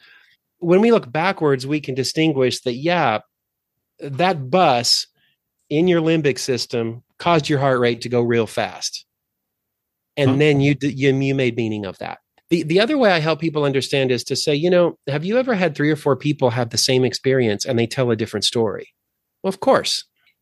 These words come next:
Speaker 1: That's because we all filter the world through our own beliefs, our own experiences. The same is true for our emotions. So two people can have as different emotion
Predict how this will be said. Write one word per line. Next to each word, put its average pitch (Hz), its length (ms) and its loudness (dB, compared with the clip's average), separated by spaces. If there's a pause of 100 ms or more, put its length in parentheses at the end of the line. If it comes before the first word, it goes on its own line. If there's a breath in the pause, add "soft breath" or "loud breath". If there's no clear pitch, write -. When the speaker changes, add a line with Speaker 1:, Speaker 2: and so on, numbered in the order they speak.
(160)
Speaker 1:
That's 180 240 0
because 202 400 0
we 180 160 2
all 180 240 0
filter 190 360 2
the 151 120 -2
world 156 340 2
through 147 140 -4
our 143 200 0
own 160 480 2
beliefs, 143 600 -2
our 110 120 -2
own 143 140 0
experiences. 139 800 -4
The 131 100 -6
same 165 440 0
is 147 100 0
true 143 240 0
for 139 180 -4
our 120 180 0
emotions. 110 640 -2 (300 soft breath)
So 139 500 2 (580)
two 214 120 0
people 190 300 0
can 156 120 -2
have 147 200 0
as 117 160 0
different 143 420 -2
emotion 123 640 0